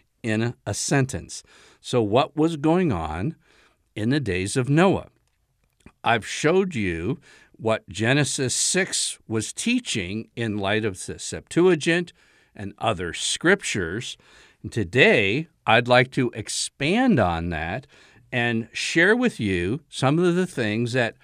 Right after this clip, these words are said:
First Enoch. First Enoch was an early writing, predating the coming of Christ, but,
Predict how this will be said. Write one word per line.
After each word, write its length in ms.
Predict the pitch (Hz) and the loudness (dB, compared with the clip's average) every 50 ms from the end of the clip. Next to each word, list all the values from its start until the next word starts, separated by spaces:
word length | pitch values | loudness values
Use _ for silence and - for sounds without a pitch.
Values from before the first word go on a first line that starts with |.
| _ _ _ | _ _ _
First 520 | _ _ - 151 170 185 185 - - - - _ _ - | _ _ -2 0 2 2 0 -2 -6 -14 -16 _ _ -2
Enoch. 600 | 160 180 180 156 113 80 71 - - _ - - _ _ - - - - _ _ | 2 2 4 4 2 0 -2 -8 -16 _ -20 -20 _ _ -20 -20 -20 -20 _ _
First 360 | - 143 160 180 170 - - | -2 0 0 0 0 -4 -10
Enoch 560 | - 160 156 156 147 147 151 151 156 - - | -2 2 4 4 4 4 4 2 2 0 -4
was 280 | - 117 110 110 98 98 | -2 0 0 2 2 0
an 180 | 101 90 90 - _ - | -2 -4 -4 -8 _ 2
early 480 | 123 135 147 170 175 180 208 208 165 135 - - | 6 6 6 6 6 4 2 2 -2 -6 -12 -6
writing, 580 | 101 107 113 113 107 90 87 87 104 185 202 - _ _ _ _ _ _ | 0 2 4 4 4 2 0 -2 -2 -4 -6 -8 _ _ _ _ _ _
predating 600 | - 160 175 226 220 202 165 151 139 151 156 156 | 0 0 2 2 4 4 4 4 4 4 2 2
the 80 | 135 123 | 0 0
coming 380 | - - 139 135 143 143 151 151 | -2 -2 0 0 0 0 -2 -4
of 100 | 139 - | -6 -6
Christ, 400 | - 117 98 92 101 101 - - | -4 -2 -2 -2 -2 -4 -4 -4
but, 220 | - 117 - - | -4 -4 -4 -4